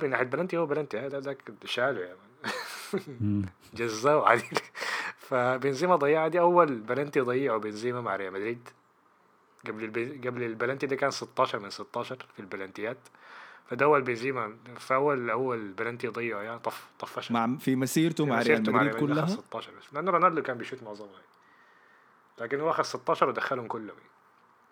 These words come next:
Speaker 1: فده أول واحد يضيع، يعني.
Speaker 3: <laughs> الزول ده قاعد في ريال مدريد له كم سنة دقيقة؟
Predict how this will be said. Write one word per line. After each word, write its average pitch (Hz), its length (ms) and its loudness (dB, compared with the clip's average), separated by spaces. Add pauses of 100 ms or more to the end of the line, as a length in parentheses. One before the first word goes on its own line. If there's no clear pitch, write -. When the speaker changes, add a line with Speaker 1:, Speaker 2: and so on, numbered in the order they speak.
(500)
Speaker 1:
فده 135 220 2
أول 147 220 6
واحد 135 220 4
يضيع، 107 340 -2
يعني. 87 140 -12 (520)
Speaker 3:
<laughs> 190 280 2
الزول 208 260 2
ده 240 80 4
قاعد 233 160 2
في 202 80 2
ريال 165 180 2
مدريد 190 260 2
له 220 120 4
كم 220 140 0
سنة 220 240 0
دقيقة؟ 175 400 0